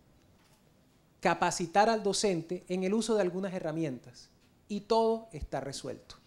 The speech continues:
Pero lo que no se ha resuelto en esa mediación es que precisamente el docente debe adaptar eso que aprendió, esa práctica, ese saber enseñar que él aprendió a un contexto actual. Y allí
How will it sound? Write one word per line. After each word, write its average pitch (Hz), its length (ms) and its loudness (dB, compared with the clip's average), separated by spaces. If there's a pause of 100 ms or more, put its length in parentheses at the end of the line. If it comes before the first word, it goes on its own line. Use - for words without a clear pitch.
(1200)
Pero 185 180 8
lo 185 140 6
que 175 100 0
no 202 140 2
se - 120 2
ha 262 60 6
resuelto 220 720 2
en 143 140 -6
esa 190 240 2
mediación 170 580 2 (1040)
es 170 160 0
que 226 160 4
precisamente 202 1160 2
el 151 180 -2
docente 151 680 -2 (500)
debe 214 360 6
adaptar 180 600 4
eso 214 340 0
que - 60 0
aprendió, 139 540 -2
esa 190 360 -2
práctica, 202 540 2
ese 196 160 0
saber 170 360 4
enseñar 160 540 -2 (340)
que 180 200 6
él 208 80 4
aprendió 208 560 2
a 147 80 2
un 147 100 -2
contexto 147 460 -10
actual. - 340 -10 (1160)
Y 208 100 10
allí 254 420 6